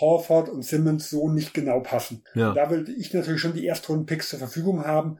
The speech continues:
Speaker 1: um eventuell wirklich was umbauen zu können. Aber wenn Scott, Smith und Zweitrunden-Picks, wenn mir das guten Gegenwert bringt,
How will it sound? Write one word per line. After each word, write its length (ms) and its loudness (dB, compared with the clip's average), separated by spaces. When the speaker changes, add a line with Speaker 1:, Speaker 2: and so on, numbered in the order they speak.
Speaker 1:
um 200 4
eventuell 560 2
wirklich 260 -2
was 140 -2
umbauen 420 0
zu 160 -16
können. 260 -12
Aber 220 4
wenn 240 2
Scott, 400 0
Smith 420 0
und 280 -4
Zweitrunden-Picks, 1000 -2
wenn 140 -6
mir 220 -2
das 440 -4
guten 340 -2
Gegenwert 500 0
bringt, 340 -4